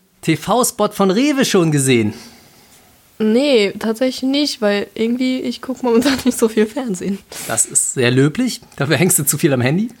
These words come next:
Speaker 2: Das stimmt nicht.
Speaker 1: <laughs> Aber, äh, die bedanken sich zurzeit bei allen systemrelevanten Leuten und nennen die die Champions zwanzig zwanzig.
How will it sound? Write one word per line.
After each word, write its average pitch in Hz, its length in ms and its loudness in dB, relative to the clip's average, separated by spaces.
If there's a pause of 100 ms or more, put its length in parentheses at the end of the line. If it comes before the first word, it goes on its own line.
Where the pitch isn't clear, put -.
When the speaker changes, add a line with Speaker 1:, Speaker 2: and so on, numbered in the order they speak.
(140)
Speaker 2:
Das 175 260 0
stimmt 180 480 -8 (140)
nicht. 180 280 -10
Speaker 1:
<laughs> - 20 -4
Aber, 190 500 2
äh, 165 320 2
die 151 220 0
bedanken 151 560 0
sich 143 440 -2 (220)
zurzeit 156 460 0
bei 139 80 2
allen 170 340 2
systemrelevanten 143 840 2
Leuten 135 420 0 (240)
und 113 360 -4
nennen 131 280 4
die 123 140 0
die 113 180 -2
Champions 147 600 0
zwanzig - 420 -2
zwanzig. - 480 0